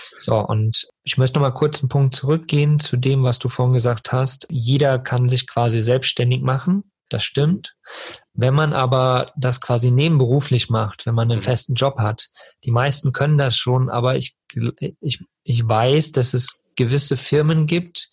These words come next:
Speaker 2: die das in der Klausel irgendwie im Arbeitsvertrag
Speaker 1: Mhm. Ja,
Speaker 2: untersagen,
Speaker 1: das stimmt.
Speaker 2: dass man einen
Speaker 1: Ja.
Speaker 2: Nebenjob haben darf,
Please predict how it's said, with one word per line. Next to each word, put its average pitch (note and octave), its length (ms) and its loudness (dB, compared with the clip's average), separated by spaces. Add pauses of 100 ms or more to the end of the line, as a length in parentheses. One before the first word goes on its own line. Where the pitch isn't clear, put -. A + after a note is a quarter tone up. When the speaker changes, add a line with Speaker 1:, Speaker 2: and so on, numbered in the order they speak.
(520)
Speaker 2:
die B2 140 0
das C3 260 0
in C3 160 -2
der A#2+ 140 2
Klausel D3 600 0
irgendwie C#3 540 0
im B2 220 0
Arbeitsvertrag C3 800 0
Speaker 1:
Mhm. C3 60 -14
Ja, C#3+ 40 -4
Speaker 2:
untersagen, C3 680 0
Speaker 1:
das D3+ 100 0
stimmt. - 140 -4
Speaker 2:
dass B2 180 -2
man B2 220 0
einen A#2+ 160 -2
Speaker 1:
Ja. - 20 0
Speaker 2:
Nebenjob B2+ 600 0
haben A#2 360 0
darf, D3 400 -2